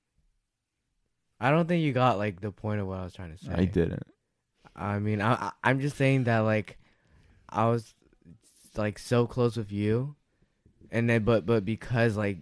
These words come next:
Speaker 1: you, like, didn't really talk to me or, like, make an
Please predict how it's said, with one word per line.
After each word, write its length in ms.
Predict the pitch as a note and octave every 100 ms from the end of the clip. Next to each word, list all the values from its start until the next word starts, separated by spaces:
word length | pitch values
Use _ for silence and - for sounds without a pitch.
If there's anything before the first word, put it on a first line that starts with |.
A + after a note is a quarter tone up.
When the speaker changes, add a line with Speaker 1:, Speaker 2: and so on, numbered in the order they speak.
| F#2
Speaker 1:
you, 280 | G#2 A2 F#2+ E2 F#2 F2 G1+
like, 200 | G#2 G2 G2 F2+ - F#2
didn't 280 | A2+ A#2 A2+
really 200 | A2 G#2
talk 300 | G#2+ G2+ G#2
to 100 | G2+
me 280 | F#2 F2 F#2+ _ _ _ _ -
or, 80 | G#2
like, 200 | G#2+ G#2
make 240 | A2 A2
an 120 | A#2